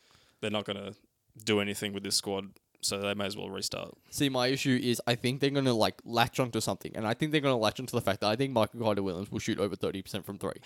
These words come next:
Speaker 2: They're gonna latch onto that and be like, "Yes, this is it. We've got this."
Speaker 1: If
Speaker 2: This is how you
Speaker 1: M C W gets another contract, I will be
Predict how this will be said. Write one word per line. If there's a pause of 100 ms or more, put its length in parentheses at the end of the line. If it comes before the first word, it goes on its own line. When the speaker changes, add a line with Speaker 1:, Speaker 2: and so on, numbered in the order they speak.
(120)
Speaker 2:
They're
gonna
latch
onto
that
and
be
like,
"Yes,
this
is
it. (120)
We've
got
this." (400)
Speaker 1:
If
Speaker 2:
This
is
how
you
Speaker 1:
M
C
W
gets
another
contract,
I
will
be